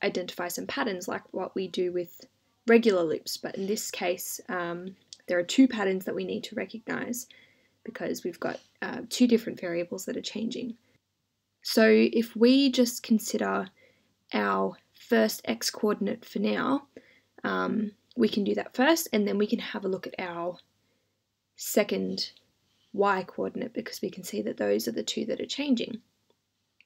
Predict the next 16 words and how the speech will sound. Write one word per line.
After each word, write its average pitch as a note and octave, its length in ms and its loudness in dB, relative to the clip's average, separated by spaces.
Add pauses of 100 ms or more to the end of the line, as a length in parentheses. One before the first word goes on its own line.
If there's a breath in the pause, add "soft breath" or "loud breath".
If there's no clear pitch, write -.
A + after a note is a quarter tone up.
(600 soft breath)
So B3+ 160 4
if B3 80 4
we C4 100 4
have B3+ 180 0
a D4 40 -4
look D4+ 180 -4
at D4 60 0
our C4+ 180 -2
x A3+ 240 -4
coordinate, G3 400 -4
we G#3 80 0
can G3+ 180 -4
see F#3+ 200 -4
that F#3 160 -6
the G3+ 100 -8 (160)
first C4 640 0